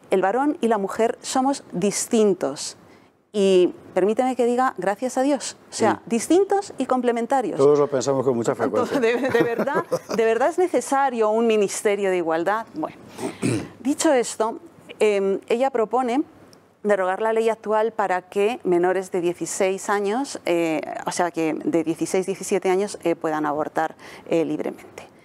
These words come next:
Speaker 1: Yo vuelvo a extrapolar, eh, la cuestión. Eh,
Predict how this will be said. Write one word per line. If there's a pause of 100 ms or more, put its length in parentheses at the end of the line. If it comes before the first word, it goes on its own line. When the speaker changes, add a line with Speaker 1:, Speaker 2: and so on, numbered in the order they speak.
(140)
Speaker 1:
Yo
vuelvo
a
extrapolar, (160)
eh,
la
cuestión. (680)
Eh,